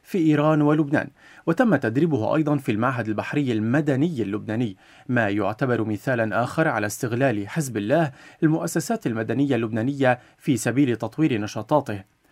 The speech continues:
وقال أدرعي إنه أثناء التحقيق معه كشف أمهز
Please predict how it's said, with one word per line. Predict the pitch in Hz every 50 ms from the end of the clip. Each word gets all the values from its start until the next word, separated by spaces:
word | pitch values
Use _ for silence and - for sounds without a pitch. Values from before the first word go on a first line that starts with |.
| _ - - - - -
وقال | 175 175 - 262 262 220
أدرعي | 160 160 160 160 170 151 143 151 151 -
إنه | 143 151 151 127 131 131 120
أثناء | 120 - 190 175 131
التحقيق | 135 - 131 - - 185 170 - -
معه | 123 120 147 160 151 131 120 117
كشف | 113 - 151 139 - 127 - 127
أمهز | - 151 160 151 170 170 135 -